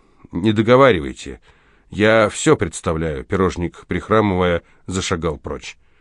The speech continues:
В растерянности Болин смотрел на удалявшуюся спину. Он вдруг почувствовал глубокую тягу к этому человеку, настолько глубокую, что неожиданно для самого себя крикнул: «Пан Бонифаций, если вам станет что-нибудь известно о матери того мальчишки,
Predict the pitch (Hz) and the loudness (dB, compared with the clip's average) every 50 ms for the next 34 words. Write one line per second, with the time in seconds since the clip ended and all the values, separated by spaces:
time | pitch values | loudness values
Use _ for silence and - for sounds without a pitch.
0 | _ _ _ _ _ _ _ _ _ _ _ _ _ _ _ _ - - 92 98 | _ _ _ _ _ _ _ _ _ _ _ _ _ _ _ _ -12 -4 -2 -2
1 | 104 - - - 170 165 147 139 127 - - - 107 92 120 143 139 131 117 - | -2 0 2 4 4 6 6 6 4 2 0 -4 -2 2 4 4 6 4 4 2
2 | - 110 110 92 - 120 135 127 117 110 107 98 90 104 101 113 117 - - - | 2 0 0 2 2 2 4 4 6 4 4 4 2 2 4 4 4 2 2 -2
3 | 107 104 98 82 - - 95 - - - 101 87 80 76 73 73 - - _ - | -2 -2 -2 -2 -4 -6 -8 -8 -8 -8 -6 -6 -6 -6 -6 -8 -10 -12 _ -4
4 | - 110 110 104 98 85 82 107 110 110 - - 110 101 - - 117 - - - | -2 0 2 2 0 -2 -2 -4 -4 -4 -2 0 0 0 0 -2 -6 -6 -4 -4
5 | 107 104 101 98 90 87 95 98 98 104 117 110 - 113 110 101 - - 117 117 | -2 0 0 -2 -2 -4 -2 -2 0 0 -2 -2 0 0 0 0 0 0 2 2
6 | 110 90 85 80 - 90 - - 87 85 80 - - 90 90 87 92 101 - - | 2 2 -2 -2 -4 -4 -2 -2 -4 -4 -4 -2 0 0 2 2 2 0 -2 -4
7 | 90 - _ _ _ _ _ _ _ - - 95 - - - 127 120 - - 92 | -10 -10 _ _ _ _ _ _ _ -4 -2 -2 -2 0 0 0 0 -2 -4 -6
8 | 87 92 92 80 95 113 110 - 110 98 - - - 98 98 95 90 82 92 95 | -4 -4 -2 2 2 0 2 2 0 0 0 -2 -2 0 2 2 2 0 0 0
9 | 104 101 98 95 87 78 85 - - 98 95 92 101 98 - - 90 98 95 - | 2 2 4 2 0 -2 -4 -4 -2 0 2 2 2 0 -2 -2 -2 -2 -2 -2
10 | - 107 104 - - 98 92 82 - _ - _ _ _ _ _ _ - - - | -2 -4 -4 -2 0 -2 -2 -2 -4 _ -20 _ _ _ _ _ _ 0 2 4
11 | - 120 117 - 139 147 147 123 - 170 156 127 - - 90 85 87 98 - - | 4 4 4 4 4 2 2 4 4 4 4 4 2 -4 -8 -4 -4 -6 -4 0
12 | 110 110 117 113 101 - - - 131 131 127 113 - - 135 131 131 127 127 120 | 2 4 4 4 2 0 0 2 2 2 2 0 -2 0 0 2 2 2 0 -2
13 | - 120 110 104 120 135 127 - - 123 - - 113 117 131 139 135 - - 120 | -4 -4 -4 0 0 0 0 0 0 -2 0 0 2 2 4 4 2 2 0 -4
14 | 117 110 - 120 120 131 131 127 127 123 117 - - 139 123 - - - 92 - | -2 2 2 2 4 4 4 2 2 0 0 -2 -4 -4 -4 -4 -6 -6 -8 -8